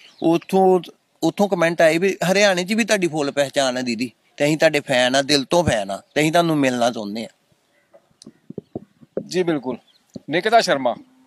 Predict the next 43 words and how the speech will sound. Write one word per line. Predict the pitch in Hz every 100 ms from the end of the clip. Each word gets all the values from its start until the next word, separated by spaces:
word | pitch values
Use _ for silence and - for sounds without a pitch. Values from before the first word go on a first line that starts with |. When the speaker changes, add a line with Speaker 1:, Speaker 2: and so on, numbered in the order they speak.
| _ _ - - _ _ _ 185
Speaker 2:
ਇੱਕ | 190 -
ਉਹ | 214 247
ਨਾਮ | 233 180 185
ਹੈ | 185
ਜੋ | 175 208
ਕਿ | 208
ਹੁਣ | 202 170 180 185 190 190 196
ਸਿਰਫ | 165 180 170
ਇੰਡੀਆ | 170 147 165
ਹੀ | 156
ਨਹੀਂ, | 160
ਬਾਹਰਲੇ | 143 151 170 170
ਮੁਲਕਾਂ | 151 143 151
'ਚ | 147
ਵੀ | 147
ਕਾਫੀ | 160 147 160
ਪਪੂਲਰ | 165 151 147 151
ਹੋ | 135
ਚੁੱਕਾ | 131 147
ਹੈ, | 156 _ _ -
ਕਾਫੀ | 185 190
ਆਪਣੀ | 220 208
ਜਗ੍ਹਾ | 180 185 202
ਬਣਾ | 190 165
ਚੁੱਕਾ | 135 165
ਹੈ, |
ਨਾਮ | 165 147 135
ਬਣਾ | 131 139
ਚੁੱਕਾ | 113 110
ਹੈ, | 101 _ _ _ _ _ _ _ _ -
ਕਿਉਂਕਿ | 202 214 220 185 _ _ -
ਚੰਗੇ | 208 220
ਚੰਗੇ | 233 233 196
ਸ਼ੇਰੋ | 190 202
ਸ਼ਾਇਰੀ, | 196 202 202
ਚੰਗੀ | 202 208
ਚੰਗੀ | 208 202 185
ਸੋਸ਼ਲ | 185 170
ਮੀਡੀਆ | 190 180 185
'ਤੇ | 190 180
ਵੀਡੀਓ | 156 180 190
ਅਪਲੋਡ | 175 165
ਕਰਕੇ | 165 156 175